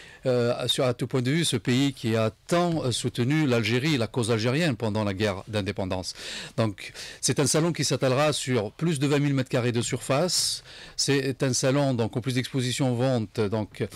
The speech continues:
il y aura un, tout un programme culturel riche et varié qui va accompagner cette exposition vente, et ce, de, depuis, euh, durant, euh, huit jours, c'est-à-dire à partir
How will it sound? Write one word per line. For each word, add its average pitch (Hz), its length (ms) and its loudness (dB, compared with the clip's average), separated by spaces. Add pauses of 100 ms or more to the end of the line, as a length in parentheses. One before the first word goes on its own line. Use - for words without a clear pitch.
(300)
il 117 60 2
y 120 40 6
aura 127 340 4
un, 120 60 2
tout - 160 -4
un 123 40 2
programme 123 560 2
culturel 123 540 2
riche 139 420 2
et 131 60 2
varié 123 340 2
qui 123 120 -6
va 110 100 2
accompagner 120 640 2 (180)
cette - 240 -2
exposition 117 540 0
vente, 156 340 0 (240)
et 131 80 0
ce, 165 460 0
de, 127 280 0
depuis, 135 480 0
euh, 123 120 0
durant, 123 480 0
euh, 117 160 2
huit 117 200 0
jours, 110 300 2
c'est-à-dire 107 360 0
à 104 80 0
partir 147 400 0